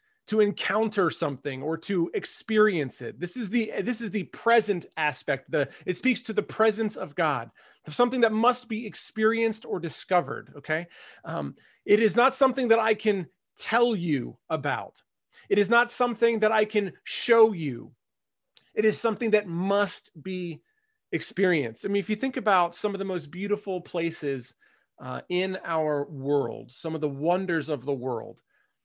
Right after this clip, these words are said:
you can see pictures, right? I can tell you about it, but you're not really gonna understand it till you've been there, like the Grand Canyon. Can you try to explain the Grand Canyon to someone? I have not been there.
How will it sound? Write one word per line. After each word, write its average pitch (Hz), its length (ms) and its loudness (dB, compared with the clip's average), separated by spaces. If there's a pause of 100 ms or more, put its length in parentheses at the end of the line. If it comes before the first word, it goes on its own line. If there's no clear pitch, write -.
(140)
you 214 100 -4
can 262 140 -4
see 262 240 -2
pictures, - 1040 -4 (720)
right? 180 260 0
I 226 120 -2
can 220 260 -2
tell 285 500 2
you 254 500 0
about 208 500 -2
it, 208 280 -2
but 302 120 -14
you're 226 160 2
not 240 520 2
really 214 280 6
gonna 185 240 2
understand 175 400 -4
it - 40 -6
till 151 120 -6
you've 139 160 -6
been 139 160 0
there, 117 140 -4
like 135 180 -6
the 165 80 -4
Grand 156 340 -4
Canyon. 127 380 -6
Can 196 160 -12
you 311 80 -6
try 170 600 -2 (400)
to 170 160 2
explain 160 1000 -4
the 147 100 -4
Grand 147 360 -4
Canyon 143 500 -8
to 143 160 -10
someone? 143 580 -8 (540)
I 208 160 4
have 262 160 2
not 185 260 2
been 165 200 -2
there. 117 300 -10